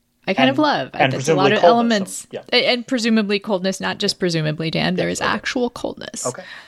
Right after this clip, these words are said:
Speaker 1: It is a chill brought on by the end of the world.
Speaker 2: Ooh, interesting.
Speaker 1: Yeah. I read it a couple of years ago and immediately wanted to do it for the show. I remember being s-, very satisfied with the way that it juggled all of its various kind of genre elements, which is, it's a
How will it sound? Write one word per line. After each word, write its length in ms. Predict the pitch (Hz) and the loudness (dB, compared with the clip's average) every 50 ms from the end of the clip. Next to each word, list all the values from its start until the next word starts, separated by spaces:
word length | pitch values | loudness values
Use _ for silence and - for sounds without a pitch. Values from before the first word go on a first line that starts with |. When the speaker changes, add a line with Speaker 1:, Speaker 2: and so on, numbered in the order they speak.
| _ _ | _ _
Speaker 1:
It 100 | - 214 | 0 4
is 160 | 208 202 190 190 | 4 4 2 2
a 60 | 185 | -2
chill 420 | - - - - 233 226 233 233 | 0 0 0 2 2 2 2 2
brought 220 | 214 214 196 185 185 | 2 2 0 0 0
on 200 | 185 190 202 196 | 0 0 0 0
by 120 | 185 160 | 0 0
the 160 | 151 143 120 | -2 -4 -2
end 180 | 123 139 160 185 | -2 -2 -2 -2
of 140 | 202 208 220 | -4 -6 -8
the 100 | 214 226 | -6 -6
world. 600 | 202 - - 60 - - - 50 50 50 - - - | -6 -6 -8 -10 -10 -10 -10 -12 -12 -12 -12 -12 -12
Speaker 2:
Ooh, 140 | 131 185 196 - - - - 123 | -12 -14 -14 -20 -20 -20 -20 -20
interesting. 380 | 120 135 - 139 - - - - 220 | -20 -20 -20 -20 -20 -14 -4 -2 -2
Speaker 1:
Yeah. 180 | 196 - - - - - - | -2 -2 -6 -10 -14 -6 -4
I 100 | - 233 | -4 -2
read 180 | 214 233 254 254 | 0 -2 0 2
it 120 | 262 247 226 | 0 0 0
a 40 | |
couple 200 | 226 - 226 214 | -4 -6 -6 -4
of 60 | 214 208 | -2 -2
years 120 | 202 196 | -2 -4
ago 100 | 196 190 | -4 -4
and 80 | 180 170 | -4 -2
immediately 320 | 170 180 185 190 180 185 | -2 -2 0 0 0 0
wanted 200 | 180 175 165 165 | -2 -2 -2 -4
to 40 | 160 156 165 | -2 -2 -2
do 40 | 151 | -2
it 80 | - | -2
for 80 | - 160 | -2 -4
the 80 | 143 | -2
show. 580 | 151 - - 156 143 147 151 147 147 147 151 147 - - - - - - - _ _ - - | -2 -2 0 2 2 2 4 4 2 2 0 -4 -8 -16 -20 -20 -20 -20 -20 _ _ -4 -2
I 100 | - 185 | 0 2
remember 360 | 185 196 190 190 185 175 180 | 2 2 2 2 2 0 0
being 160 | 165 175 160 | 0 -2 -4
s-, 80 | 160 - | -4 -6
very 220 | - 156 165 160 156 | -2 0 0 0 0
satisfied 560 | - - 147 151 156 151 - 156 151 151 143 | 0 0 0 0 0 0 0 0 0 0 0
with 120 | 147 147 | 0 -2
the 100 | - 147 | 0 0
way 120 | 143 143 143 | 0 0 0
that 100 | 139 143 | 2 0
it 100 | 143 - | -2 0
juggled 420 | - 151 143 143 - 147 143 135 - | 0 0 0 0 0 -2 -2 -2 -2
all 160 | - 143 139 | -2 -2 0
of 60 | 139 135 | 0 -2
its 140 | 120 - | -4 -6
various 400 | - 135 135 135 135 135 139 - - | -6 -4 -2 0 0 -2 -2 -4 -4
kind 160 | - 165 135 | -4 -2 -2
of 60 | 135 139 | -2 0
genre 320 | 135 139 135 139 139 135 | 0 0 0 0 0 -2
elements, 520 | - 131 139 135 139 139 131 127 - - - | -2 -4 -4 -2 -2 -2 -2 -4 -6 -6 -6
which 160 | - - - | -6 -4 -4
is, 640 | 175 175 196 - - - - - - - - - - - | -6 -6 -8 -10 -12 -12 -16 -16 -16 -16 -16 -16 -14 -14
it's 240 | 302 370 370 - | -16 -14 -10 -10
a 60 | 320 | -10